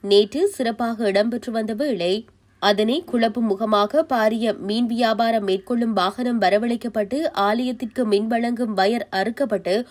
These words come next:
பொங்கல் உற்சவத்தினை தடுக்கும் முயற்சி மேற்கொள்ளப்பட்ட சம்பவம் ஒன்று இடம்பெற்றுள்ளது.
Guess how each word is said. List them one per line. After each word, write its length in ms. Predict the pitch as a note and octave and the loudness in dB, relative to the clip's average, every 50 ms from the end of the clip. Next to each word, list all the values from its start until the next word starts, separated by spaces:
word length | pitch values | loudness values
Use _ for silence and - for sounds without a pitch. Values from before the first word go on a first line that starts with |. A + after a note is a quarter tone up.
| - - - - - _ _ | -16 -20 -20 -20 -20 _ _
பொங்கல் 380 | - C4+ D4 E4 E4+ F4+ F4 G4+ - | 4 4 4 4 2 0 0 0 -2
உற்சவத்தினை 680 | F#4+ A#3+ G#3+ - - D4 C4 C4+ A#3+ - B3+ C4 B3+ B3 | -4 -6 -4 0 0 0 0 0 -2 -4 -4 -4 -2 0
தடுக்கும் 480 | - G#3+ G3+ G#3 A#3+ - - C4+ A#3+ | 0 0 0 0 -2 -2 -2 -2 0
முயற்சி 340 | A3 G#3+ G#3 G#3 G#3 - C4 B3+ | 0 2 0 0 0 -2 -4 0
மேற்கொள்ளப்பட்ட 800 | A#3 G3+ F#3+ G3 - - C4+ C4 C4 B3 - B3 A3 - A#3+ - | 0 0 0 0 -2 -4 -2 -2 -2 -4 -6 -6 -6 -6 -8 -8
சம்பவம் 520 | - - A#3 A#3+ B3+ D4 D4 C#4+ C#4 B3 B3 | -6 -4 -4 -2 -2 -2 -2 -2 0 0 0
ஒன்று 240 | B3 B3 A#3 B3+ C4 | 0 -2 -2 -2 -2
இடம்பெற்றுள்ளது. 720 | C4+ C#4 C#4+ A#3+ F#3+ F#3 F3+ - F#3+ F3+ F3 F3+ F#3 G3 | -2 -2 -2 -4 -4 -8 -8 -8 -6 -4 -4 0 0 0